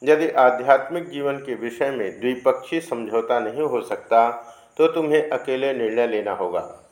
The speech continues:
तुम्हें परमात्मा के माध्यम से दूसरों के साथ संबंध स्थापित करना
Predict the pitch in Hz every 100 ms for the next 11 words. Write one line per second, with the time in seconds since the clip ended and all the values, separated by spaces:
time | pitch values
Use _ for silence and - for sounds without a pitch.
0 | _ _ - 143 165 165 131 127 131 131
1 | 151 156 147 117 107 107 123 139 139 98
2 | 107 120 139 151 151 123 - 104 101 101
3 | 104 117 120 107 - 92 - 117 - 95
4 | 90